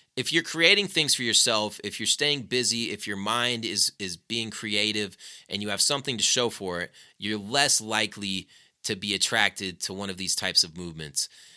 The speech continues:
and, and, and to give away your individual sovereignty to, to these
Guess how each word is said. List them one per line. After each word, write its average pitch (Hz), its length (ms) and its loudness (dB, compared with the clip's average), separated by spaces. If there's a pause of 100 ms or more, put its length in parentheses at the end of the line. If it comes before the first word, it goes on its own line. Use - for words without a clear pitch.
(280)
and, 90 340 -2
and, 95 280 -2
and 98 180 -6
to 90 300 -2 (100)
give 139 160 2
away 135 200 2
your 113 120 2
individual 104 420 -2
sovereignty 95 680 0
to, 87 260 -6 (320)
to - 160 -6
these 85 380 -6